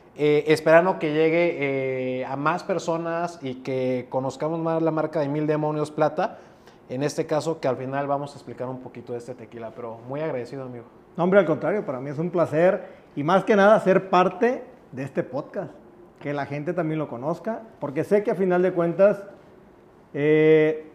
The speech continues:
Speaker 2: traes una buena comunidad y sé que el, tu podcast también se va a posicionar y creo que el objetivo que pones de estar dentro del top cincuenta es muy fácil que lo puedas cumplir.
Speaker 1: Hecho está, hecho está, amigo.
Speaker 2: Así es.
Speaker 1: Oye,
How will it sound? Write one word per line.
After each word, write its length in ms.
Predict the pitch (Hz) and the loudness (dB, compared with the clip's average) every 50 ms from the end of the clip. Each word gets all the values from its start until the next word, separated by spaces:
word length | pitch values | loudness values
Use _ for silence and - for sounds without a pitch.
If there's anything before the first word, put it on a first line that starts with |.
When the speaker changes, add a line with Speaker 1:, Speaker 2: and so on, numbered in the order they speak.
| - | -6
Speaker 2:
traes 180 | - 170 180 151 | -2 -2 0 2
una 120 | 180 180 | 2 2
buena 220 | 170 160 180 175 160 | 2 2 2 0 0
comunidad 640 | 165 156 151 147 131 147 156 170 185 - - - - | -2 -4 -4 -2 0 2 2 2 2 0 -4 -8 -8
y 80 | 156 | -6
sé 160 | - 151 156 | -4 -4 -4
que 160 | 151 - 165 165 | -2 -2 -2 -2
el, 140 | 156 165 | -2 -4
tu 120 | - 165 135 | -8 -10 -10
podcast 540 | - 160 170 160 165 - 170 165 160 - - - - | -6 -4 -4 -4 -4 -4 -2 -2 -2 -4 -6 -14 -12
también 480 | - 139 143 147 151 156 160 165 160 151 - - - - - - _ - - - - - - | -10 -8 -6 -6 -6 -6 -6 -8 -10 -16 -20 -20 -20 -20 -20 -20 _ -20 -20 -20 -20 -18 -10
se 140 | - 160 147 | -6 -4 -2
va 120 | 143 143 | 0 0
a 80 | 151 147 | 0 0
posicionar 440 | 165 160 147 135 139 135 143 156 160 | 0 -2 0 -2 -2 -2 0 0 -2
y 60 | 156 | -2
creo 200 | - 160 - 131 | -2 -4 -6 -4
que 60 | 139 | -4
el 80 | 147 147 | -6 -6
objetivo 420 | 135 117 139 - - 151 147 143 | -6 -8 -10 -6 -6 -6 -6 -6
que 80 | - 135 | -8 -10
pones 320 | 131 - 147 147 147 139 | -8 -8 -8 -8 -8 -8
de 60 | 139 | -10
estar 240 | 143 143 156 143 139 | -10 -8 -8 -8 -6
dentro 240 | 147 147 143 143 135 | -6 -8 -8 -8 -10
del 60 | 120 | -8
top 160 | - 147 139 | -8 -10 -6
cincuenta 560 | - 160 156 151 190 208 214 208 - 262 294 - - - - - - - - - - - _ _ _ - - - | -6 -6 -2 0 0 0 0 -2 -6 -8 -10 -10 -18 -20 -20 -20 -20 -20 -20 -20 -20 -20 _ _ _ -20 -18 -8
es 160 | - 151 160 160 | -4 -2 -2 0
muy 160 | 165 170 160 | 0 0 0
fácil 280 | - 160 147 160 156 | 0 -2 -2 -2 -4
que 60 | 143 143 | -6 -6
lo 100 | 131 - | -8 -6
puedas 180 | 147 143 131 | -8 -10 -8
cumplir. 300 | - 139 120 - 107 98 - - - - - - | -10 -12 -14 -14 -16 -18 -20 -20 -20 -20 -10 -6
Speaker 1:
Hecho 220 | 139 135 135 - 131 | -6 -6 -4 -6 -10
está, 220 | - - 139 - - - - - - - - - | -10 -10 -14 -14 -16 -20 -20 -20 -20 -20 -14 -12
hecho 200 | 139 131 - 127 | -12 -8 -8 -8
está, 180 | 120 - 127 | -6 -6 -8
amigo. 260 | 117 117 113 107 101 - - | -8 -8 -12 -14 -14 -16 -20
Speaker 2:
Así 120 | 135 117 110 | -20 -10 -2
es. 40 | 113 | 4
Speaker 1:
Oye, 220 | 151 151 143 123 | 6 6 6 4